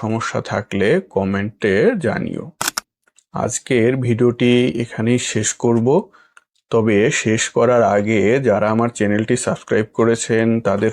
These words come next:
প্রতি কৃতজ্ঞতা, আর যারা আমার চ্যানেলটি এখনো সাবস্ক্রাইব করেননি তাদের প্রতি নিবেদন আমার চ্যানেলটি দ্রুত সাবস্ক্রাইব করে নিন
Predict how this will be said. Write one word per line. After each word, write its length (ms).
প্রতি 340
কৃতজ্ঞতা, 720
আর 100
যারা 220
আমার 240
চ্যানেলটি 400
এখনো 220
সাবস্ক্রাইব 500
করেননি 500
তাদের 360
প্রতি 260
নিবেদন 500
আমার 300
চ্যানেলটি 480
দ্রুত 260
সাবস্ক্রাইব 500
করে 280
নিন 200